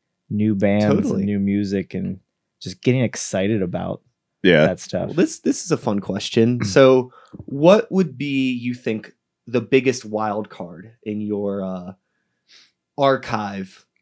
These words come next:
Speaker 2: of music that you like? Like, what would be the one thing that you think would surprise people the most?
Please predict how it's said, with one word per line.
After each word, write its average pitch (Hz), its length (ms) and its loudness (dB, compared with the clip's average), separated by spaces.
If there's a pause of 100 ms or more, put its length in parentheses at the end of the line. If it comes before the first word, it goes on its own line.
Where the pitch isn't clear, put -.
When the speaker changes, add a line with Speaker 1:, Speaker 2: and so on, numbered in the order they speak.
(140)
Speaker 2:
of 104 200 -2
music 104 480 -8
that 95 160 -8
you 101 160 -2
like? - 580 -18
Like, 107 160 -6
what 131 140 4
would 135 120 4
be 147 80 0
the 123 140 4
one 117 260 0
thing 113 220 -4
that 104 100 -4
you 104 80 -4
think 101 220 -8
would 98 120 -6
surprise 101 420 -8
people 98 320 -10
the 95 80 -8
most? - 500 -12